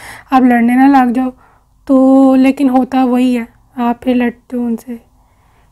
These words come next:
लेकिन ये इतने burden में हैं, ये इतने परेशान हैं, ten of wands is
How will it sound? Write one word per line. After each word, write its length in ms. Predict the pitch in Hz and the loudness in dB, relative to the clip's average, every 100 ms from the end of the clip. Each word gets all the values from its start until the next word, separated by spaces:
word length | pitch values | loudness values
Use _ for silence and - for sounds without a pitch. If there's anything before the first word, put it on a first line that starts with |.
| _ | _
लेकिन 380 | 269 277 320 330 | 0 0 -2 -2
ये 200 | 330 339 | 0 -2
इतने 420 | 349 294 277 311 | -2 -6 -4 -2
burden 420 | 294 277 254 269 277 | 2 2 2 2 2
में 200 | 277 285 | 2 0
हैं, 420 | 277 269 254 269 | 0 0 0 0
ये 160 | 294 | -2
इतने 280 | 294 - 302 | -6 -6 -8
परेशान 680 | 285 285 285 285 294 277 262 | -4 -2 -2 -2 -2 -2 0
हैं, 160 | 277 277 | -2 -4
ten 320 | 277 262 262 | -2 -2 -2
of 40 | - | -6
wands 440 | 247 240 254 285 _ _ _ _ _ _ | -8 -4 -6 -8 _ _ _ _ _ _
is 240 | 294 285 | -2 -2